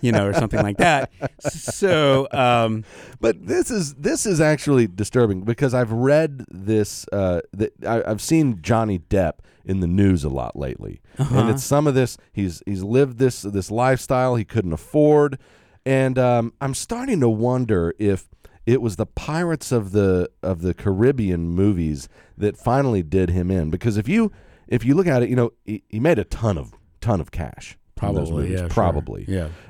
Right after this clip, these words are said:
Speaker 2: Uh, and, um, and the fact that you said he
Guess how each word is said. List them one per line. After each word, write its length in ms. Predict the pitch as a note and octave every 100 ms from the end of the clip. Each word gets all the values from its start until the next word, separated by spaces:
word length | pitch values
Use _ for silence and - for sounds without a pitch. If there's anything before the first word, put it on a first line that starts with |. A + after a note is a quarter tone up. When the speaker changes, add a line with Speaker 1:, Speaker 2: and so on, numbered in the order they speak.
| -
Speaker 2:
Uh, 300 | F#2+ F2 E2+
and, 560 | A2 A2+ A2 G#2 G2 -
um, 420 | F2+ F2+ F2 E2+ - _ _ - - _ _ _ _ _ _ _ _ _ _ _ C#3
and 240 | C#3 C3+ -
the 120 | C3
fact 640 | - - G#3 C3+ - - - _ _ _ - - -
that 280 | G#2 - - _
you 300 | - G#2 F#3
said 540 | G#3+ - E3+ D2+ B1+ - _ _ _ _
he 420 | B2+ B2 A2+